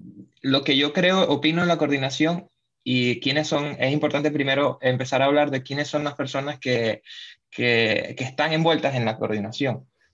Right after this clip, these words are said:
Y en este caso serían las personas que están totalmente envueltas en la parte de planeamiento y diseño. Este, y ahí está completamente relacionada con la gente de, los arquitectos, los ingenieros y los constructores, pero los constructores hasta cierto punto, antes de, antes de,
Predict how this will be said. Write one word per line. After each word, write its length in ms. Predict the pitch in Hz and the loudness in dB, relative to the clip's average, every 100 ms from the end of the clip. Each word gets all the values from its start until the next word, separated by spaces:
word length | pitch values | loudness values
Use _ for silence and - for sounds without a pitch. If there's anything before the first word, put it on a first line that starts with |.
| _ _ | _ _
Y 120 | 117 | -2
en 80 | 120 | 0
este 200 | 127 151 | 0 0
caso 220 | 156 151 | -2 -2
serían 340 | 151 131 135 135 | -2 0 2 0
las 120 | 147 | -2
personas 360 | 127 127 139 | -2 -2 -4
que 60 | 143 | -6
están 240 | 131 135 | -4 -2
totalmente 500 | 139 147 143 147 147 | -2 -2 -2 -2 -2
envueltas 380 | 147 143 143 151 | -2 0 -2 -2
en 80 | 147 | -2
la 100 | 127 | 0
parte 260 | 127 131 151 | 0 2 2
de 140 | 147 | 4
planeamiento 640 | 139 127 127 131 151 156 | 2 0 0 0 -2 2
y 60 | 151 | 2
diseño. 560 | 127 117 135 110 120 127 _ _ _ _ _ _ | 2 0 0 0 -4 -12 _ _ _ _ _ _
Este, 400 | - 110 - 104 - | -8 -8 0 0 2
y 80 | 123 | 2
ahí 180 | 123 131 | 2 2
está 200 | 131 156 | -2 0
completamente 560 | 151 147 151 147 151 | 0 0 0 0 2
relacionada 680 | 147 139 131 131 127 135 156 | 4 2 2 0 0 2 0
con 120 | 143 | 0
la 80 | 123 | -2
gente 320 | 127 127 143 | -2 -2 0
de, 320 | 139 127 120 117 | 2 4 4 2
los 140 | 117 120 | 0 0
arquitectos, 800 | 120 117 147 151 _ 175 175 170 | -2 -4 -4 -6 _ -2 0 0
los 120 | 135 135 | 0 0
ingenieros 600 | 127 123 143 165 180 - - - _ _ _ | 0 0 0 2 0 -4 -20 -20 _ _ _
y 120 | 131 | 0
los 100 | 131 | 0
constructores, 720 | 135 131 120 - 135 110 117 _ | 0 -2 -6 0 2 2 -4 _
pero 160 | - 123 | 0 0
los 80 | 131 | 2
constructores 480 | 135 127 123 135 160 | 0 -2 -2 -2 0
hasta 200 | 160 139 | -2 -2
cierto 340 | 139 131 131 | 0 0 0
punto, 460 | 139 117 - 104 - | 0 -2 -4 -10 -6
antes 460 | 123 127 127 120 123 | -2 -2 -2 -4 0
de, 400 | 120 113 113 - | 4 6 4 2
antes 340 | 117 123 120 | -2 0 0
de, 260 | 117 113 | 2 2